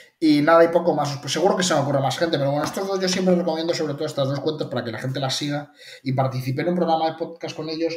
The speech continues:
y la verdad es que tienen los dos las cosas muy claras. Y también, bueno, estuve en otro programa con, con este, con Chimo, no sé cómo es su cuenta. Eh, Chimo,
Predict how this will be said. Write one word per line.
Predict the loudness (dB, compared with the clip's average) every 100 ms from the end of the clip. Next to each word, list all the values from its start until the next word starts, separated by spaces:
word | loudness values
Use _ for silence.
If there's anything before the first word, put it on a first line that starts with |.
| -6
y | -6
la | -4
verdad | -6 -8
es | -10
que | -12
tienen | -12 -10 -10 -12 -18
los | -20
dos | -18 -18 -16 -18 -18 -20 _ _
las | -20 -18
cosas | -18 -20 -20
muy | -20
claras. | -16 -16 -16 -20 -14
Y | -4
también, | 0 0 2
bueno, | 2 2 -2
estuve | -6 -4
en | -2
otro | -2
programa | 0 0 0 0
con, | 0 0 0 -4 -8 -14 _ _ _ _
con | -8 -6
este, | -4 -4
con | -4
Chimo, | -4 -4 -4 -4
no | -4
sé | -6
cómo | -6 -6
es |
su | -8 -8
cuenta. | -8 -8 -12 -16 _ _ _ _ _ -10
Eh, | -8 -6 -10 -12
Chimo, | -8 -4 -2 -2 -2 -4 -6 -8 -10 -16 -20